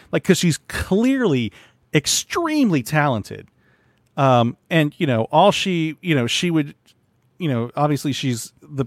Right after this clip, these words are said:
the character is shy and she has to kind of find her voice, but,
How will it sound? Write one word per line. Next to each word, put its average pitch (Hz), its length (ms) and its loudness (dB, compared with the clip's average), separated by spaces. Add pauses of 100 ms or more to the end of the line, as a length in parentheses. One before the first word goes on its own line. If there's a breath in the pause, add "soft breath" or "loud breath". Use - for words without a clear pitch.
the 156 100 -2
character 135 320 2
is 120 80 2
shy 127 520 4
and 117 200 0
she 127 140 -4
has 117 340 -2
to 110 300 -2 (460 loud breath)
kind 127 220 2
of 147 60 -4 (160)
find 127 300 -2
her 117 80 -2
voice, 127 420 2
but, 123 280 2